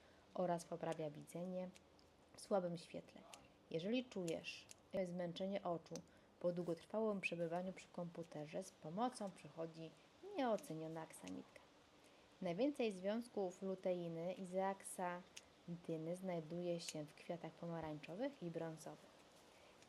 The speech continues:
A jakie mają właściwości? Jedne z najważniejszych to działanie przeciwzapalne i antybakteryjne.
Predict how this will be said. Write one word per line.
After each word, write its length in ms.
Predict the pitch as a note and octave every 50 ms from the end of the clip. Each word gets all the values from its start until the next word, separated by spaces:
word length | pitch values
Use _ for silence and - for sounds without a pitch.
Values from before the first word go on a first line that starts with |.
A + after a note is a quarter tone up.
| - -
A 80 | B3+
jakie 280 | C#4 F4+ A4 - A4 E4+
mają 440 | A3 G3 F3+ E3+ E3 D#3+ D#3 D#3+ E3
właściwości? 1040 | D#3+ E3 E3 E3 - - - - E3+ D#3+ D#3 D3 D3+ D3+ - - - C#4+ D4+ E4+ - - - - - - - - - - - - - - - - - -
Jedne 520 | B3 B3+ C#4 D4 C#4 C#4 B3+ A#3+ A3+ A3 G#3+
z 80 | G3+
najważniejszych 1080 | G#3 G#3 G3+ G3 F#3+ F#3 F#3 F3+ F3 F3 - A#3+ B3+ B3+ B3 A3+ - - G3+ F#3+ - - -
to 80 | D3 C#3 C#3+ - - - - - -
działanie 420 | F3 F3 F#3+ F#3+ F#3 F3+ E3 D3+ D#3
przeciwzapalne 1000 | - - G3+ - - G3+ F3 E3+ - F3+ F3 - E3 D#3 D#3 D#3 E3 F#3+ A#3+ B3
i 160 | - G#3 -
antybakteryjne. 920 | F#3 F3+ F3 F3 F3+ E3+ E3+ E3 - - - F3 E3+ E3+ E3+ F3 F3 F#3